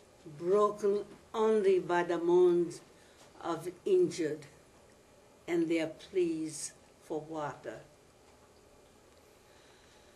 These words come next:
At the foot of the hill was the army training ground, about the size of two football fields. Practically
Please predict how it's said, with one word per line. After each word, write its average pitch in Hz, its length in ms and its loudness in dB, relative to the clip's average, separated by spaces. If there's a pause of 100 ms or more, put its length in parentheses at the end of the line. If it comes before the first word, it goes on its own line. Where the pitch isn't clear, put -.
(460)
At 180 160 -6
the 196 100 0
foot 233 380 0
of 214 160 4
the 226 140 2
hill 175 560 2 (960)
was 175 220 -2
the 175 220 0
army 196 360 4
training 196 640 4
ground, 143 640 -6 (1120)
about 170 440 0
the 208 120 0
size 185 420 0
of 180 240 -2
two 208 220 0
football 175 580 -2
fields. 147 800 -10 (1800)
Practically 170 960 -6